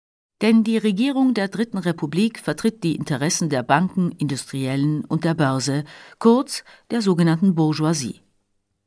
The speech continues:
Für die Handwerker, Fabrikarbeiter und Tagelöhner dagegen ist der Alltag mehr als mühselig und von Armut, Mangel und Drangsalierungen durch die Obrigkeit geprägt.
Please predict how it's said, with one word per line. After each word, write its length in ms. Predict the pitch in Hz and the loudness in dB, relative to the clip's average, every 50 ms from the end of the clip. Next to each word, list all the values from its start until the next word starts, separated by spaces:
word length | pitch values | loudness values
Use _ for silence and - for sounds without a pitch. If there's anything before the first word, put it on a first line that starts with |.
| _ | _
Für 140 | _ - 120 | _ -8 -4
die 160 | 120 131 127 | -4 -2 0
Handwerker, 640 | 165 190 226 220 160 143 139 147 147 170 160 165 170 | 4 4 4 4 4 2 2 2 2 2 2 2 2
Fabrikarbeiter 1000 | 160 - 131 120 - 160 214 214 - - 165 165 156 147 156 147 147 147 - - | 0 -2 -4 -2 2 2 0 0 2 2 4 4 4 2 2 2 2 0 0 0
und 200 | - 147 147 - | 0 -2 -2 -2
Tagelöhner 680 | - 190 196 208 233 214 190 170 165 160 156 151 165 156 | 2 4 4 4 6 4 4 4 4 4 4 4 4 4
dagegen 500 | 143 160 151 147 170 180 175 190 202 202 - - - - - - - _ _ | 4 2 2 2 2 4 6 6 6 4 4 -2 -14 -18 -18 -20 -20 _ _
ist 280 | - 208 - - - | 0 0 0 2 2
der 260 | - 170 156 - - - | 4 6 6 6 6 4
Alltag 520 | 202 233 233 233 - 175 151 151 151 - | 4 4 2 2 2 2 2 2 0 0
mehr 280 | 170 185 196 185 - - | 0 2 2 2 2 0
als 220 | 131 131 - - | -2 -4 -2 -2
mühselig 640 | 165 160 156 147 151 147 147 151 147 147 - - _ _ _ _ _ _ | 0 0 0 0 0 0 0 0 -2 -4 -6 -12 _ _ _ _ _ _
und 140 | - 175 190 | -2 -2 0
von 160 | - 202 - | 0 -2 0
Armut, 600 | - 185 202 196 202 202 208 214 220 214 - - - | 2 2 4 4 4 4 4 2 0 -2 -6 -14 -6
Mangel 440 | - 175 180 180 185 185 190 196 - | 0 2 4 4 4 4 2 0 -2
und 300 | - - 214 202 - 180 | -2 -4 -4 -4 -2 0
Drangsalierungen 800 | 185 202 196 165 185 175 175 180 180 175 190 196 196 190 196 190 | 2 2 2 2 2 2 4 4 4 4 4 4 4 4 4 4
durch 220 | 185 196 185 - | 2 0 -2 -2
die 100 | - 208 | -6 -4
Obrigkeit 640 | - - 175 151 - 143 139 - - 135 104 - | 0 0 0 0 0 -4 -6 -6 -8 -10 -10 -6
geprägt. 560 | - 113 - - - 95 82 - - - - | -6 -8 -8 -6 -6 -6 -8 -8 -10 -18 -20